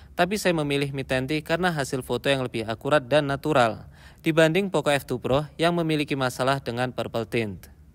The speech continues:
Alasan ketiga, perhatian yang lebih pada varian rendah H P-nya.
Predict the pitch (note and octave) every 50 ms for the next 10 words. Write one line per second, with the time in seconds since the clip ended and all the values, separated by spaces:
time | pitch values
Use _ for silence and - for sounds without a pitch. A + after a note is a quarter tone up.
0 | - - D3+ C#3+ D3 - D#3+ D3 D3 C#3 D#3+ - D3+ C#3 C#3 D#3 E3+ F3 E3+ -
1 | - D3+ C#3+ C3+ C#3 C3+ - C#3 C3+ C3+ C3+ C3+ C3 B2+ A#2+ C3 D#3 D#3+ D3+ -
2 | - C#3+ C#3 D3 D3+ D3 - - C3 B2 C3 B2 A#2+ A#2+ A#2+ B2 B2 A#2+ A#2 C3
3 | C#3 B2+ B2 A#2+ - - C3+ C3 B2+ G#2+ G2 F#2+